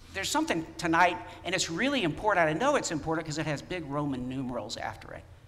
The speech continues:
You know, like, it's the most august thing that's ever happened in world history.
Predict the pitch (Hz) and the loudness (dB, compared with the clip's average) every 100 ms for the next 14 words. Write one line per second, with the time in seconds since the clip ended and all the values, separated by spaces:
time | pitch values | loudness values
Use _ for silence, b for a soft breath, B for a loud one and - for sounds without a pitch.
0 | B - 147 143 135 151 - 156 135 151 | B -6 -2 2 2 0 0 2 4 4
1 | 156 - 143 123 139 147 - - - B | 4 0 -6 0 2 4 2 -2 -6 B
2 | - 165 151 131 165 139 120 135 131 139 | -6 -2 0 0 0 0 0 0 0 -2
3 | 127 131 123 131 127 127 123 - - | -6 -6 -6 -2 -2 -4 -6 -6 -8